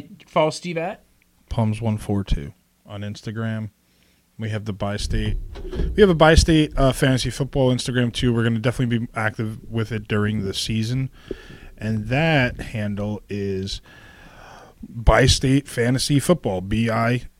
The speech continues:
Speaker 2: State Fantasy Football.
Speaker 1: And, uh, if you're listening to this on the iTunes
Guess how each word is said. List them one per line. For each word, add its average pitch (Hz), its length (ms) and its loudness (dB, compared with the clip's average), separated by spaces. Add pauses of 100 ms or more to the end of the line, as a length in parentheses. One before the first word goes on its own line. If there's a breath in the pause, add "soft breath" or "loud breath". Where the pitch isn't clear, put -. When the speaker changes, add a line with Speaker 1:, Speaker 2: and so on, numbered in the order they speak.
(400)
Speaker 2:
State - 500 -4 (920)
Fantasy 117 380 -4
Football. - 400 -12 (1040 soft breath)
Speaker 1:
And, 131 260 4
uh, 135 180 8
if 135 140 4
you're 135 320 10
listening 143 360 6
to 147 60 4
this 143 140 2
on 147 120 8
the 139 80 10
iTunes 170 680 10